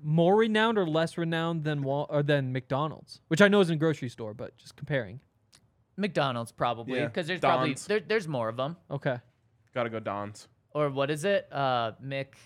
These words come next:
Speaker 2: what's the playoff
Speaker 3: McDick's?
Speaker 2: spin?
Speaker 3: That's what
Speaker 2: No, no, no,
Speaker 3: Andre
Speaker 2: no,
Speaker 3: calls
Speaker 2: no.
Speaker 3: it.
Speaker 2: No, the other one, the coffee one.
Speaker 3: McDowell's.
Speaker 2: Yes, McDowell's. Yeah, that one's been kind of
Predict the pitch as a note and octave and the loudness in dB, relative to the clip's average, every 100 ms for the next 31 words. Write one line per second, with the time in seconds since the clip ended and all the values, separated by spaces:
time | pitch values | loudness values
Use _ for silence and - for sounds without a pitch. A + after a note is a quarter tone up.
0 | _ _ _ _ _ _ _ - C3 - | _ _ _ _ _ _ _ -12 -12 -10
1 | C#3+ B2+ - C#3+ C3+ D3 D#3 A#2+ D3 G3 | -12 -12 -6 -4 -2 0 -2 0 0 0
2 | - E3 F3 G#3 A3 C3 D3+ F#3+ F3+ C#3 | -2 -2 -2 -4 -4 -4 -2 -2 0 -2
3 | C#3 D#3 D3 C#3 B2 B2 D3 E3 E3 C#3+ | -2 -2 -2 -2 -2 -4 -4 -2 -2 -2
4 | E3+ F3 C#3 B2 B2+ E3+ D#3 F3 F3 F3 | -2 -2 -4 -4 -2 0 4 4 6 4
5 | D3 B2 - C3+ C#3 C3+ C3+ A#2+ B2+ C3+ | 2 -2 -2 0 0 -2 -6 -2 0 2
6 | C#3 C3 C3 A#2+ A#2 C#3 C3+ C#3 E3 E3+ | 2 2 0 -2 -2 0 4 4 2 0
7 | C#3 E3 D#3 F3 F3+ E3+ | 0 0 0 -2 2 0